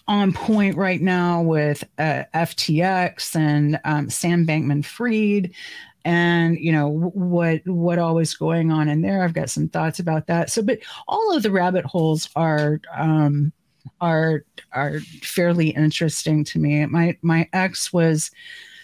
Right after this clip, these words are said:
my ex had seen a U F O when he was a child and had this, like, whole experience with this. And I remember being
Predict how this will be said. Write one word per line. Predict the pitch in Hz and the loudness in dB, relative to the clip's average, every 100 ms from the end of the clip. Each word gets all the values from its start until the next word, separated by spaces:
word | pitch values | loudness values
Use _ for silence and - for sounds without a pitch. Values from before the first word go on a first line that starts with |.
| - - - _ _ _ _ | -20 -20 -20 _ _ _ _
my | 214 233 226 | 0 0 2
ex | 220 233 - | 2 2 0
had | - 226 196 | 0 0 0
seen | - 214 208 | 2 4 4
a | |
U | 196 180 185 | 4 4 2
F | 180 170 - | 2 0 0
O | 170 180 | 2 2
when | 185 180 | 2 2
he | 156 170 | 2 2
was | 160 165 | 2 0
a | 156 | -2
child | - - 135 135 139 147 165 160 165 | -4 -4 -2 0 0 0 0 0 0
and | 160 | 2
had | 160 151 156 160 | 2 2 0 0
this, | 156 156 - | 0 0 0
like, | 160 156 | -2 -2
whole | - 165 160 | -2 0 0
experience | 151 - 156 156 170 165 | -2 -4 0 2 2 0
with | 165 - | -4 -2
this. | 160 175 - | -2 -2 0
And | 170 | 2
I | |
remember | 160 165 175 170 | 4 4 4 2
being | 170 165 156 | 2 4 2